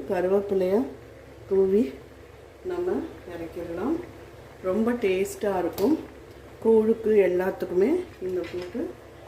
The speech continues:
ரொம்ப நல்லா இருக்கும். இட்லி, சப்பாத்தி, தோசை எல்லாத்துக்குமே இது நல்லா இருக்கும்.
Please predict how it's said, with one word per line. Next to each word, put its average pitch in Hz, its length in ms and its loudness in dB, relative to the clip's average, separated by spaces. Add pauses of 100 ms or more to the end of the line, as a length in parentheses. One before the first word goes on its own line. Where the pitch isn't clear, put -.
(160)
ரொம்ப 170 160 0 (100)
நல்லா 165 300 -2
இருக்கும். 165 280 -4 (500)
இட்லி, 196 280 -6 (220)
சப்பாத்தி, 185 520 -8 (580)
தோசை 202 340 0 (180)
எல்லாத்துக்குமே 202 680 -2 (100)
இது 180 140 -2 (140)
நல்லா 165 260 -2
இருக்கும். 208 300 -2